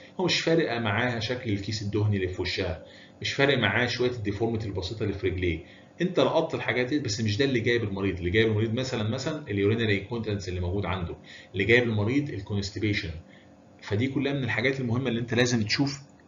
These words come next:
ايه اللي تعب المريض وايه البريفرنس بتاعه وخطه العلاج، آه، آه، آه، رايحه فين. مهم جدًا طبعًا ان الكلام ده كله على حسب الكالتشر وال-، والمعتقدات اللي انت عايش فيها،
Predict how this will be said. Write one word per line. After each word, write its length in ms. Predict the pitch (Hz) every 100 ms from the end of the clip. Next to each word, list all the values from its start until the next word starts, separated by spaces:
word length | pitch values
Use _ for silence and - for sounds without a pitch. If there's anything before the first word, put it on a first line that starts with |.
| -
ايه 120 | 143
اللي 120 | 135 110
تعب 240 | 127 127
المريض 380 | 110 104 127 120
وايه 180 | 110 117
البريفرنس 560 | 110 117 - 107 98
بتاعه 400 | - 117 113 110 - - -
وخطه 380 | - 127 120 107
العلاج، 420 | 95 95 110 95 - - -
آه، 200 | 92 87
آه، 680 | 90 90 85 - 85 80
آه، 40 | 80
رايحه 280 | 117 -
فين. 360 | - 143 156 151 - - - _ -
مهم 200 | 110 143
جدًا 240 | 135 131 117
طبعًا 380 | 135 131 120
ان 100 | 101
الكلام 300 | 95 110 127
ده 80 | 113
كله 460 | 107 123 120 117 - _ -
على 200 | 92 82
حسب 360 | - 120 107
الكالتشر 680 | 92 85 127 117 104 113 98
وال-، 340 | 87 90 85 -
والمعتقدات 840 | 98 92 85 - - - 101 117
اللي 120 | 113
انت 140 | 113 90
عايش 320 | 107 110 110
فيها، 400 | 123 117 113